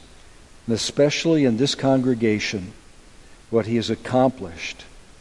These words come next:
and perfect his work which he began in us through Christ to his glory.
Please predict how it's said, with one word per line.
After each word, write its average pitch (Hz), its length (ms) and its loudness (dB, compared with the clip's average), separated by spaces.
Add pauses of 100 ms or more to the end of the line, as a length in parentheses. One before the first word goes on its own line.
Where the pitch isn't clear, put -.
and 113 140 -4
perfect 151 500 -2
his 147 200 -4
work 135 420 -2 (120)
which - 160 -6
he 120 100 -2
began 117 460 2
in 135 140 2
us - 420 -6 (580)
through 113 120 -2
Christ 113 460 -2
to 113 80 -6
his 117 160 -2
glory. 101 460 -4